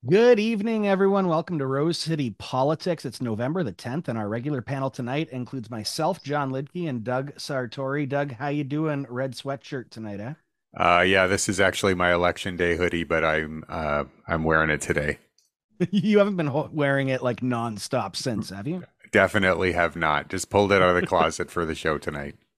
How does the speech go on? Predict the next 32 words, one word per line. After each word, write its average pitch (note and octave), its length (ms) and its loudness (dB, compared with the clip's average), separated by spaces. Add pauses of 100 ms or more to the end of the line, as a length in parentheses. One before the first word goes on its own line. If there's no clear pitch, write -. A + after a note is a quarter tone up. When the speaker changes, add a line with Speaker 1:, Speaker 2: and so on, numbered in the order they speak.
(480)
Speaker 1:
Well, G2+ 200 -6
it A#2 140 -6
looks B2 280 -4
good. A#2+ 240 -2
I've D3 200 4
got F#3 180 4
the D#3+ 80 2
gray B2 300 2
hoodie G#2 300 -2
on F#2+ 200 -6
myself, F#2 420 -8
so, - 140 -10
you G#2+ 120 -4
know, G2+ 120 -4
we're B2+ 180 -2
keeping C3 360 -4
it, A#2 200 -4
uh, G2+ 420 -4
very B2 320 -2
casual. A2+ 460 -6 (180)
You C#3+ 100 0
know F3 80 6
who's C#3 120 6
not D#3 220 4
keeping B2 260 -2
it F#2+ 80 -6
casual F#2 400 -8
tonight? C#2+ 300 -14 (1300)
Our A#2 80 -4
guest. G2 500 -4
We A#2 200 -4
have A2+ 420 -2